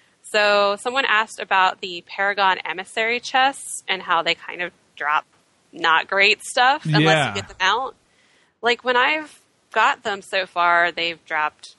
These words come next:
Speaker 1: gold. <laughs>
Speaker 2: Yeah, I don't understand this. How do they not put the loot table up for a Paragon chest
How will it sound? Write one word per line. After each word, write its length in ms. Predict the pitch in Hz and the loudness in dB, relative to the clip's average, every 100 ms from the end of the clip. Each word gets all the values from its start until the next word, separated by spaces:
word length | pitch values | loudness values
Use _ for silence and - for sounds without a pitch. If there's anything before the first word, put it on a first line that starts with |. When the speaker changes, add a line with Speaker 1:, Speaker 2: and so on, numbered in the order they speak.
| _ | _
Speaker 1:
gold. 320 | 147 127 113 _ | -10 -10 -12 _
<laughs> 40 | _ _ _ _ - - - - 262 | _ _ _ _ -6 -6 -14 -8 -4
Speaker 2:
Yeah, 140 | 269 | -2
I 120 | 254 | -2
don't 100 | 311 | -4
understand 480 | 330 277 - 262 269 | -6 -6 -2 -2 0
this. 180 | 196 143 | 0 -2
How 360 | - 180 202 226 | -6 -2 -2 -2
do 240 | 185 208 | -4 -6
they 180 | 185 175 | -4 -4
not 460 | 156 156 160 156 127 _ _ _ _ _ _ _ _ 131 | -4 -6 -6 -8 -12 _ _ _ _ _ _ _ _ -8
put 160 | 180 156 | -8 -4
the 80 | |
loot 260 | 139 135 190 | -2 0 -2
table 440 | - 143 120 110 110 | -2 -2 0 -2 -4
up 220 | 113 113 | -6 -8
for 200 | - 123 | -10 -10
a 60 | 110 | -8
Paragon 640 | 131 147 156 131 107 98 | -6 -6 -6 -6 -8 -10
chest 480 | - 104 95 - | -10 -10 -10 -14